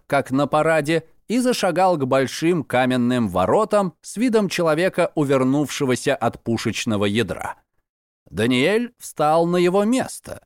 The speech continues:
Перегнувшись через парапет, он мог видеть плоскую поверхность водореза вокруг опоры. Островок щебня в футах в двух над водой.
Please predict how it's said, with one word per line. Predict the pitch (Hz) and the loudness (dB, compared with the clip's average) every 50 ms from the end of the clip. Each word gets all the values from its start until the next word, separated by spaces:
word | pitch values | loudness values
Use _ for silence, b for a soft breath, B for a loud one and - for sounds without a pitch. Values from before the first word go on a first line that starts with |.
| _ _ _ _ _ | _ _ _ _ _
Перегнувшись | - 139 135 147 151 147 165 196 220 190 - - - 175 156 - | 0 2 2 2 2 0 0 0 0 -2 -2 0 0 0 0 -2
через | - - - 160 160 156 - | -4 -4 -2 -2 0 -2 -2
парапет, | - - 147 143 147 139 135 - - 240 233 - - - _ - - _ _ _ - | -2 -2 0 0 2 0 0 -2 -2 0 0 0 -2 -4 _ -20 -20 _ _ _ -4
он | 202 233 240 214 | -2 0 0 0
мог | 196 208 226 220 - - | 0 0 0 -2 -2 -4
видеть | 170 208 220 185 202 175 - - | -4 -2 -2 -2 -2 -4 -4 -6
плоскую | - 165 170 190 190 - - - 180 170 160 | -4 -2 0 0 0 -2 0 0 0 2 2
поверхность | - 151 135 131 135 160 165 - - 156 147 135 - - - | 2 0 0 0 2 0 -2 -2 -2 -4 -4 -4 -4 -6 -4
водореза | 139 139 143 131 139 135 139 165 208 208 185 156 180 160 | -2 -2 0 2 2 2 2 2 0 0 0 2 2 2
вокруг | 143 143 147 147 - - 175 175 - 170 | 2 2 0 0 0 -2 -2 0 0 0
опоры. | 170 165 - - 233 202 107 - - - - - _ _ _ _ _ _ _ _ | -2 -2 0 0 2 2 2 0 -4 -8 -16 -20 _ _ _ _ _ _ _ _
Островок | - - - - - - 101 107 117 127 127 113 | -16 -14 -14 -10 -6 -2 -2 0 2 2 0 0
щебня | - - - - - 160 151 160 170 196 208 214 208 180 | -2 -4 -4 -2 0 0 0 0 0 -2 0 0 -2 -2
в | - | -4
футах | - - 190 190 180 - 185 165 - - - | -6 -4 -4 -2 0 0 0 0 0 -2 -4
в | 143 127 135 | -4 -4 -4
двух | 131 139 156 156 185 185 - - | -4 -4 -2 0 0 0 0 0
над | 170 165 160 147 135 | 0 0 0 0 0
водой. | 151 180 175 143 113 80 - - - | 0 0 0 0 -4 -8 -12 -12 -16